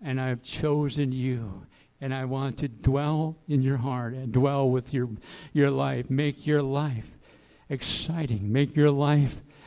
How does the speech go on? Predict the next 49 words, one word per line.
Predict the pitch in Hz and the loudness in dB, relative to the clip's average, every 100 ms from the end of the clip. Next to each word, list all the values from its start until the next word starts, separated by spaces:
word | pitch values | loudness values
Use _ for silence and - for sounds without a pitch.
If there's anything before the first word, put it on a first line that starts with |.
| - | 0
a | 151 | 2
life | 139 139 147 139 | 4 4 2 2
that | 139 | 0
is | 131 120 | 0 -2
an | 120 | -6
adventure." | 107 107 127 127 - 92 78 - - _ _ _ _ _ _ - | -6 -4 -2 -2 -4 -8 -10 -18 -20 _ _ _ _ _ _ 0
One | 135 | 2
of | 131 | 4
the | |
greatest | 120 131 131 131 - | 4 2 4 2 2
things | 151 131 113 101 - - - _ _ - | 2 4 2 0 -6 -10 -16 _ _ -10
that | 120 - | -4 0
people, | 143 139 127 | 0 0 0
when | 120 123 | 0 0
I, | 135 | 0
when | 143 127 | 0 -2
I | 120 | 0
get | 131 | 0
around | 127 127 135 123 | 4 4 4 2
people | - 139 - 117 | 2 -2 0 0
that | 123 | 0
are, | 113 - - - _ | -2 -6 -16 -20 _
have, | 127 117 | -8 -4
have | 143 110 127 | 0 0 2
the | 127 | 2
Lord | 120 127 139 139 | 4 4 6 4
in | 143 | 4
their | 143 | 4
lives, | 127 117 113 110 - - - _ 143 | 2 0 -2 -2 -10 -16 -20 _ -2
is | 131 | 2
they're | 151 | 4
excited | 139 - - 165 151 117 110 107 - - - _ - | 2 0 0 2 2 0 -4 -8 -14 -20 -20 _ -6
and | 127 | -2
they | 131 | 0
want | 127 127 | 0 -2
to | |
tell | 123 151 143 | 0 0 2
their | 127 127 | 2 0
friends, | - 127 113 90 - - - - - - - | 0 0 0 -4 -12 -14 -18 -20 -20 -20 -10
they, | 143 | -6
especially | 127 165 135 143 143 - 147 | -6 -6 -4 -2 -2 0 2
new | 147 151 | 4 2
believers, | 151 143 131 107 107 - | 0 -2 -6 -6 -8 -4
and | 127 | -2
that's | 131 139 | -2 -4
a | |
great | 107 123 139 151 - | -6 -4 -2 -4 -2
thing | 147 127 | 0 2
because | 123 - 127 107 | 0 -2 -6 -6